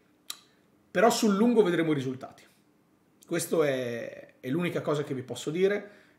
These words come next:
ed è il mio augurio post-natalizio per questa Juve e spero che anche voi possiate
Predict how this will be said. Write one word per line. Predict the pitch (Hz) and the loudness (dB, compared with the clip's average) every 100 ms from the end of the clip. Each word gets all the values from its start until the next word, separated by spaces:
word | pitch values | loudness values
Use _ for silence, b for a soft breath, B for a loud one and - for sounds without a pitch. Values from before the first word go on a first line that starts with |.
| - | -4
ed | 139 | 2
è | |
il | 156 | 4
mio | 160 170 | 6 6
augurio | 170 147 196 170 180 208 - - | 6 6 4 6 6 4 0 -6
post-natalizio | 143 143 147 139 156 147 - 160 170 - - | -4 -4 -6 -4 -4 -4 -6 -6 -6 -10 -10
per | 123 | -8
questa | 117 120 123 | -6 -8 -8
Juve | 107 82 - _ _ - | -8 -10 -16 _ _ -12
e | |
spero | 131 - 131 | -10 -8 -8
che | - | -8
anche | 113 117 | -10 -8
voi | 123 | -8
possiate | 123 117 123 - 120 | -10 -10 -10 -10 -12